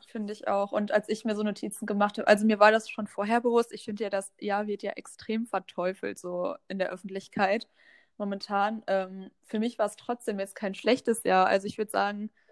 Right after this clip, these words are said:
es war eigentlich eins meiner besten Jahre, auch wenn sich das doof anhört. Viele Sachen sind halt nicht so gelaufen, wie sie sollten. Aber jetzt, als ich dann nochmal bewusst über die positiven Sachen nachgedacht hab,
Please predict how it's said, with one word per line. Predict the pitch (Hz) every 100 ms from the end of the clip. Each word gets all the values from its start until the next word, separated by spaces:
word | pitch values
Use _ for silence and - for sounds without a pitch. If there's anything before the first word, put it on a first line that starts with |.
| _ _ _ _ -
es | -
war | 202 -
eigentlich | 196 214 - -
eins | 202 -
meiner | 196 185
besten | 185 185 233
Jahre, | 214 214 202
auch | 196
wenn | 196
sich | 196
das | 190 190
doof | 185 -
anhört. | 214 220 208 208
Viele | 214 196
Sachen | 196 190
sind | 202 196
halt | 190
nicht | - 185
so | 214
gelaufen, | 214 208 196 196 190
wie |
sie | 190
sollten. | 185 165 175 180 214
Aber | - 190 185 190 - _ _ _ _ _
jetzt, | 208 -
als | 202 202
ich |
dann | - 202
nochmal | 202 202
bewusst | 190 196 220
über | 190 196
die | 185
positiven | - 214 226 - 185 185
Sachen | 180 180 190
nachgedacht | 180 180 - 185 180 - -
hab, | 196 202